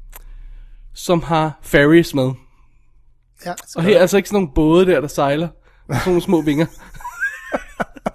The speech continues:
Speaker 2: Syngende både. Det havde, det havde været meget godt.
Speaker 1: <laughs> See, that I would watch.
Speaker 2: Ja.
Speaker 1: Og, og det er altså en ting, der sker. Den er i produktion, den her film. Eller den, den, den kommer
Speaker 2: Ja.
Speaker 1: til at blive.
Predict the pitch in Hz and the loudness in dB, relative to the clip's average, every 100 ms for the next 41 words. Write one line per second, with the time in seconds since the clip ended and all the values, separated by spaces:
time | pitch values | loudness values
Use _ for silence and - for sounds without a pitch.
0 | _ - - - - - - - 151 160 | _ -20 -10 -8 -8 -14 -8 -4 -4 -4
1 | 147 135 131 - 147 180 - - - - | -6 -6 -6 -10 -8 -8 -8 -16 -16 -16
2 | - - 165 165 139 156 139 131 123 120 | -10 -2 4 4 4 0 0 -2 -4 -4
3 | 110 - - - 156 - 165 185 - 156 | -12 -16 -20 -6 -6 -4 0 0 2 -2
4 | 139 127 - - - 131 123 - - _ | -2 -6 -6 -16 -14 -12 -12 -14 -20 _
5 | _ _ 185 - 190 226 262 240 240 214 | _ _ -8 -6 -2 4 6 6 2 2
6 | - 285 240 - 240 - - - - 202 | 2 0 -4 -6 -8 -10 -14 -16 -6 -2
7 | 202 208 233 - 240 - 262 208 208 202 | -2 0 -2 0 -2 0 -4 -4 -4 -4
8 | 175 185 - 180 175 170 190 185 190 - | -2 -4 -4 -4 -4 -4 -4 -4 -6 -6
9 | 208 180 220 - 226 - _ 170 143 - | -6 -2 -2 -2 -6 -16 _ -6 -6 -8
10 | - - 170 190 202 | -6 -4 -2 2 2